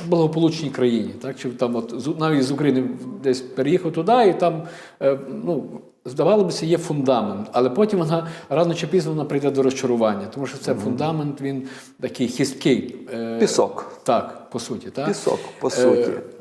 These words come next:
Speaker 2: І ще, і ще, і
Speaker 1: Мгм.
Speaker 2: ще можна сказати, додати. Е... і... Інколи це нерозуміння, е, того, що Бог часто діє не так, як ми того хочемо чи очікуємо.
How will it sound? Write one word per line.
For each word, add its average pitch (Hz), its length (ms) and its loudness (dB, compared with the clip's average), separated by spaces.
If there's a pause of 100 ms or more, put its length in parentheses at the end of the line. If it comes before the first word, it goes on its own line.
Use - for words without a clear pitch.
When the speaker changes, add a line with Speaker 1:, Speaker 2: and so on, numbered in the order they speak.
(420)
Speaker 2:
І 151 80 0
ще, 165 220 0
і 190 160 8
ще, - 180 -4
і - 40 -2
Speaker 1:
Мгм. 269 100 4
Speaker 2:
ще 233 260 4
можна 123 360 4
сказати, 120 540 4
додати. 110 600 4 (560)
Е... 117 260 4 (140)
і... 151 500 6 (680)
Інколи 165 400 6
це 160 480 4
нерозуміння, 143 1120 4 (180)
е, 117 120 0 (120)
того, 147 720 4 (220)
що 135 460 4
Бог 151 400 2
часто 151 480 0
діє 131 340 4
не 120 140 2
так, 131 420 -2 (280)
як 123 280 0
ми 127 100 4
того 120 240 -2
хочемо 110 520 0
чи 107 160 -6
очікуємо. 71 720 -8